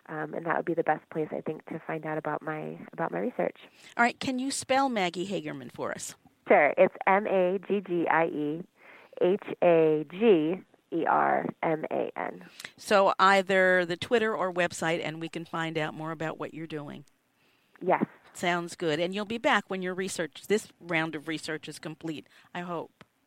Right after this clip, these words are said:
Speaker 1: Yes, after I have some time to get going, yeah.
Speaker 2: <laughs> All right, fair enough. Thank you so much for joining us today on this edition of Mind Talk.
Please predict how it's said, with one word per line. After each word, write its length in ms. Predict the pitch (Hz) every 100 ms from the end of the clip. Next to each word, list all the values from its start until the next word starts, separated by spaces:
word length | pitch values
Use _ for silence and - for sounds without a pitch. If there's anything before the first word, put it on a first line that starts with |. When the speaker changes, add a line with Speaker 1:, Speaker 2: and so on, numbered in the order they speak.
| _ _
Speaker 1:
Yes, 300 | - 190 175 196
after 320 | 185 - 190
I 200 | 175 175 185
have 160 | 202 185
some 100 | 208
time 240 | 214 190 185
to 80 |
get 200 | 185 180
going, 360 | 214 170 160 156
yeah. 200 | 175 160 254 240
Speaker 2:
<laughs> 140 | 285 247 254 415 440 359 -
All 220 | 214 214
right, 220 | 196 190
fair 320 | - 220 220
enough. 280 | 214 190 170
Thank 360 | - 240 240 220
you 140 | 214
so 300 | - - 214
much 260 | 202 185 -
for 120 | 185
joining 440 | 175 175 165 170
us 160 | 160 160
today 500 | - 165 151 143 135 - - -
on 160 | 185 175
this 220 | 175 -
edition 380 | 180 165 - 165
of 140 | 160
Mind 320 | 160 147 147
Talk. 380 | - 156 143 -